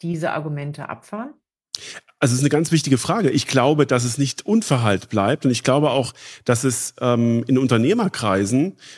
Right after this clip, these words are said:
Speaker 2: ähm, Ebenen gibt, in denen das verfängt. Und das ist gefährlich, äh, wenn man durch, äh, Kritik an der Regierung, durch hohe Steuerlast,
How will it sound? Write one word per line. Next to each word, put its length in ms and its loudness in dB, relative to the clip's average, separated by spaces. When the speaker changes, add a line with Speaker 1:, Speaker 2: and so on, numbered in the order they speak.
Speaker 2:
ähm, 880 0
Ebenen 320 2
gibt, 200 -2
in 120 2
denen 180 4
das 160 0
verfängt. 600 -4
Und 120 -4
das 160 0
ist 460 -6
gefährlich, 800 0
äh, 220 0
wenn 420 2
man 640 -2
durch, 460 0
äh, 320 -2
Kritik 480 -4
an 100 0
der 80 0
Regierung, 580 0
durch 420 0
hohe 180 2
Steuerlast, 800 0